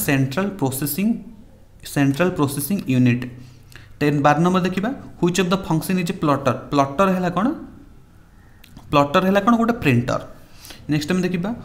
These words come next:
ହ୍ୱିଚ୍ ଅଫ୍ ଦ ଫଲୋଇଂ ଡିଭାଇସ୍ ଇଜ୍ ୟୁଜ୍ ଟୁ ସେଣ୍ଡ ଆଣ୍ଡ ରିସିଭ୍ କମ୍ପ୍ୟୁଟର ଇନଫର୍ମେସନ୍ ଓଭର ଏ ଟେଲିଫୋନ୍ ଲାଇନ୍ ଅର୍ ହାଇ ସ୍ପିଡ୍ କେବଲ୍? କେଉଁଟା ଆମେ ୟୁଜ୍ କରୁ? ତା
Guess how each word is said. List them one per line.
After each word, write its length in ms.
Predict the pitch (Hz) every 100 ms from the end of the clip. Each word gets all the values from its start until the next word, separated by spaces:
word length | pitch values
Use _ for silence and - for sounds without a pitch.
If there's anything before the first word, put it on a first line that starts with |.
| - -
ହ୍ୱିଚ୍ 200 | 190 190
ଅଫ୍ 80 | 196
ଦ 20 | 202 -
ଫଲୋଇଂ 280 | 165 180 185
ଡିଭାଇସ୍ 320 | 160 170 185 - 185
ଇଜ୍ 120 | 170 -
ୟୁଜ୍ 180 | 165 175
ଟୁ 40 | 185 180
ସେଣ୍ଡ 260 | 147 160 180
ଆଣ୍ଡ 140 | 175 170 156
ରିସିଭ୍ 300 | 143 170 165 170
କମ୍ପ୍ୟୁଟର 380 | 139 135 160 170 139
ଇନଫର୍ମେସନ୍ 560 | 131 160 151 135 139 233 - - -
ଓଭର 220 | 139 131 165
ଏ 60 | 165
ଟେଲିଫୋନ୍ 400 | 143 147 - 160 135
ଲାଇନ୍ 180 | 117 123
ଅର୍ 120 | 170 165
ହାଇ 160 | 127 127
ସ୍ପିଡ୍ 240 | - 160 156 -
କେବଲ୍? 260 | 123 113 - - - - -
କେଉଁଟା 220 | 160 165
ଆମେ 120 | 156 147
ୟୁଜ୍ 140 | 143 -
କରୁ? 160 | 190 285 - -
ତା 60 | -